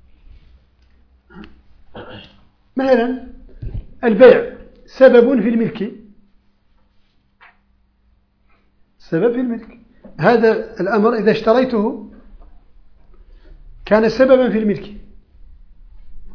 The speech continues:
يعني قد يكون الشيء، آه، يعني، آه، الحكم الواحد شرطا وسببا ومانعا، قد يكون س-،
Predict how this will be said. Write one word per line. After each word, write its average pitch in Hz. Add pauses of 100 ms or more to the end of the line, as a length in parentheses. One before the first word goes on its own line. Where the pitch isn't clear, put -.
(2250)
يعني 196
قد 262
يكون 247
الشيء، 226
آه، 214 (760)
يعني، 185 (220)
آه، 180 (180)
الحكم 220
الواحد 226
شرطا 233
وسببا 226
ومانعا، 247 (1900)
قد 190
يكون 233
س-، -